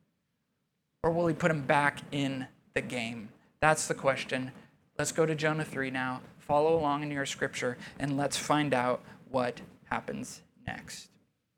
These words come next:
Jonah three says this, "Then the word of the Lord came to Jonah the second time, saying, 'Arise, go to Nineveh, that great city, and call out against it the message that I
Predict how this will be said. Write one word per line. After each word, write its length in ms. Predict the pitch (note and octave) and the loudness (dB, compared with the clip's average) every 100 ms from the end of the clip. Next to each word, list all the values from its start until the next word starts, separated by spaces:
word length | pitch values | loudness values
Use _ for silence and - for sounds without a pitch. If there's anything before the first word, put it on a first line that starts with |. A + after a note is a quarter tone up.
| _ _ _ _ _ _ | _ _ _ _ _ _
Jonah 220 | D3+ D3 | -4 -4
three 240 | - C#3+ C#3 | -4 -4 -2
says 300 | C#3 C#3 C#3+ | -2 -2 2
this, 260 | D3 C3+ - - - | 2 2 -4 -10 0
"Then 180 | D#3 F3+ | 2 4
the 60 | |
word 220 | F3+ E3 | 6 6
of 60 | E3+ | 6
the 40 | F#3+ | 4
Lord 360 | D3 D#3 D#3 | 6 6 4
came 240 | E3 D#3+ E3+ | 0 2 0
to 80 | |
Jonah 360 | E3 D#3+ C#3+ C#3+ | 2 2 2 2
the 120 | D3 | 0
second 460 | - - G3+ G3+ C#3+ | 2 6 8 6 0
time, 300 | D3 C3+ C#3 | 0 0 0
saying, 560 | - E3+ E3 B2+ B2+ A#2 - _ _ _ _ | 2 4 4 0 -4 -8 -18 _ _ _ _
'Arise, 680 | F3+ F3 G3 G3+ D#3+ C#3 - - - - | 10 12 12 12 12 8 -4 -12 -6 8
go 200 | F#3+ A3 | 10 12
to 100 | C4 | 12
Nineveh, 560 | A3+ F#3 D#3+ D#3+ G3+ - - | 10 6 8 8 8 2 8
that 300 | F#3+ F3+ D#3+ | 8 8 10
great 320 | F#3+ B3 B3+ | 12 12 8
city, 480 | - G#3 G3 G#3 - | 6 6 6 4 4
and 200 | G3+ G3+ | 4 4
call 360 | - - A#3 A#3 | 4 8 10 12
out 160 | A#3 | 12
against 460 | A3 F#3+ A3+ G#3+ - | 12 8 4 4 4
it 160 | G3+ G#3 | 6 6
the 80 | |
message 640 | G#3 G#3 B3 B3+ - F#3 - | 6 8 8 8 4 0 8
that 240 | F#3+ F#3+ E3 | 8 10 8
I 480 | G#3 G#3 D3+ D3+ | 10 12 10 4